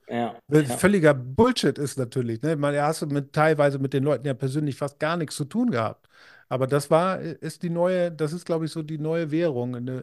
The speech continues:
Speaker 2: in dem Beziehungsaufbau.
Speaker 1: Äh, wir haben ja, du hast gesagt, wir haben ja schon öfters, wir haben selber schon, ich war schon selber bei dir zweimal zu Gast im Podcast,
Speaker 2: Ja.
Speaker 1: genau.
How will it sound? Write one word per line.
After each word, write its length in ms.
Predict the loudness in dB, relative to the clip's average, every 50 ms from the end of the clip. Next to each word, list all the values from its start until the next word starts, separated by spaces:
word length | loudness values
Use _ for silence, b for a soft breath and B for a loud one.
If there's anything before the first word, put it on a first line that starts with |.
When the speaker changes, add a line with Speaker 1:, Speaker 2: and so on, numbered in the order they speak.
| -8
Speaker 2:
in 80 | -8 -8
dem 320 | -8 -8 -10 -12 -14 -12
Beziehungsaufbau. 840 | -12 -12 -12 -10 -10 -10 -10 -12 -14 -16 -16 -16 _ -18 -18 -18 -20 -20 _ _ _ _ _ B B B B B B B B B B B B B _ _ _
Speaker 1:
Äh, 200 | -4 -2 -2 2
wir 140 | 2 2 4
haben 160 | 4 2 2
ja, 160 | 2 2 0 0
du 80 | -2
hast 120 | -4 -4 -4
gesagt, 240 | -4 -4 -4 0
wir 100 | 2 2
haben 120 | 2 2 0
ja 320 | -4 -4 -6 -8 -10 -16 -20 -20 -18
schon 320 | -12 -6 -2 -2 -2 -2
öfters, 400 | -2 -4 -6 -4 -2 -4 -2 0
wir 80 | 0 0
haben 100 | 0 2
selber 280 | 2 2 2 2 0 -2
schon, 160 | -4 -6 -8
ich 120 | -6 -4
war 100 | -4 -4
schon 280 | -4 -4 -6 -6 -6 -4
selber 240 | -4 -4 -4 -2 -4
bei 100 | -4 -4
dir 160 | -6 -6 -6
zweimal 1400 | -8 -10 -10 -10 -10 -14 -16 -18 -18 -18 -10 -6 -4 -2 -2 -2 -2 -2 -4 -2 -4 -4 -4 -4 -4 -6 -6 -6
zu 140 | -6 -8 -6
Gast 320 | -4 -6 -6 -6 -8 -10
im 120 | -10 -10
Podcast, 640 | -8 -10 -10 -10 -10 -10 -8 -8 -8 -8 -10 -10 -10
Speaker 2:
Ja. 0 |
Speaker 1:
genau. 300 | -8 -6 -6 -6 -8